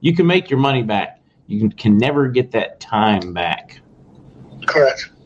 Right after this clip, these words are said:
Speaker 1: And the ones we lose along the way, 'cause we could have had a couple years with them. But yeah, no, I, I understand the concept that it will be a severe and ugly crash if they did it that way. But all right,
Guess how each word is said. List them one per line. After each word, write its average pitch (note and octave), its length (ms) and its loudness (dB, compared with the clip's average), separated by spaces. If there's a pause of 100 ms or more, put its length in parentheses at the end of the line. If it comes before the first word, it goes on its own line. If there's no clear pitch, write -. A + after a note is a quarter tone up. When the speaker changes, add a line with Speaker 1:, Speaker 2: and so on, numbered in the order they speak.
(300)
Speaker 1:
And G3+ 220 4
the E3 60 -2
ones C#3+ 240 0
we C3 80 2
lose C3 260 2
along B2 300 -2
the G#2+ 60 -6
way, B2 320 2
'cause A2 180 -6
we A2 80 0
could - 140 -2
have G#2+ 100 4
had A2 80 2
a G#2+ 60 -2
couple G#2+ 260 -2
years A2 220 2
with G2+ 160 2
them. G2 100 -2
But A2 100 2
yeah, D3 200 2
no, B2 120 2
I, B2+ 140 0
I C3 220 2
understand C#3+ 500 0
the A#2 320 2 (140)
concept D#3+ 600 0
that A2+ 100 -2
it A2+ 180 0
will A2 120 -2
be A2 180 4
a G#2 60 4
severe A2 400 2
and G#2+ 100 2
ugly G#2+ 300 0
crash E3 420 -2
if B2+ 100 -10
they G#2+ 140 -6
did G#2 160 -4
it G2 100 -8
that F#2 180 -2
way. G2 220 2
But F#2 240 -4 (1120)
all G#2 100 0
right, F#2+ 220 -4